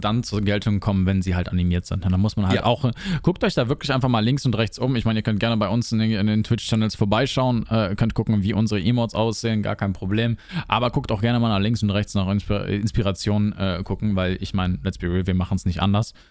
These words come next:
Speaker 1: Ähm, nur bringt dem Ganzen dann halt euren,
Speaker 2: Natürlich.
Speaker 1: euren eigenen Touch und dann auf geht's. Ne? Also das ist gerade was animierte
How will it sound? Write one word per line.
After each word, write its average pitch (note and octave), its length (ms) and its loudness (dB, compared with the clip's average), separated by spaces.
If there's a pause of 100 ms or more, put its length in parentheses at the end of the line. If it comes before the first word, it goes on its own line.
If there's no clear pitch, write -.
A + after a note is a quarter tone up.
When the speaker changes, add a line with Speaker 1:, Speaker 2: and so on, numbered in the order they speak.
(240)
Speaker 1:
Ähm, F#2 400 -2
nur E3 180 0 (140)
bringt G2+ 220 0
dem G2 80 2
Ganzen F#2+ 240 0
dann F#2 120 2
halt G2 160 0
euren, F#2 280 0
Speaker 2:
Natürlich. F3+ 240 0
Speaker 1:
euren C3 240 2
eigenen G#2+ 400 0
Touch C3 280 -4 (580)
und A2 140 -2
dann G#2+ 120 -2
auf F#2+ 160 -2
geht's. - 420 -4
Ne? A#2 180 -2
Also G#2+ 360 -4
das G2+ 240 -6
ist A2 220 -8
gerade B2 260 0
was A2+ 140 -2
animierte A2+ 460 0